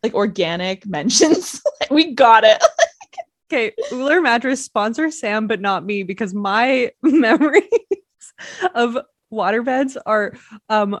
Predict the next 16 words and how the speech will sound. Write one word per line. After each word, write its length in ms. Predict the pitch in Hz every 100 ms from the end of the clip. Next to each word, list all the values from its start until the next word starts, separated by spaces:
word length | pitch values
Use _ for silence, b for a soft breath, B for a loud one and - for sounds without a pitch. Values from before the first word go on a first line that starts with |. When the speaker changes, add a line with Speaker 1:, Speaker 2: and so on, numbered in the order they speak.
| -
Speaker 2:
growing 320 | 208 214 233
up, 160 | 202 202
we 120 | 226
lived 160 | 208 208
in 60 |
an 80 | 220
apartment. 500 | 208 208 170 175 226
My 140 | 220 196
parents 300 | 208 180 185
had 100 | 202
a 20 |
waterbed, 540 | 190 165 190 240 269 277 b b -
and 400 | 233 226 220 214 -
it 180 | 220 220
burst 400 | 208 226 - -
twice. 760 | - - 196 165 233 302 -